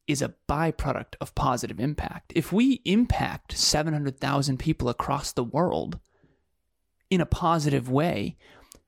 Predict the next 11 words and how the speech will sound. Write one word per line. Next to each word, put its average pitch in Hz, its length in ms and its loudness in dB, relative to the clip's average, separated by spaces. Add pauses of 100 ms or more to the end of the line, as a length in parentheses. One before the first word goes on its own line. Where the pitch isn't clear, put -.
(100)
a 151 60 0
percentage 185 580 2
of 147 100 0
those 131 180 2
people 147 460 0
will, 127 360 -2
will 143 200 0
pay 180 280 4
for 135 260 0
our 127 100 0
services - 840 0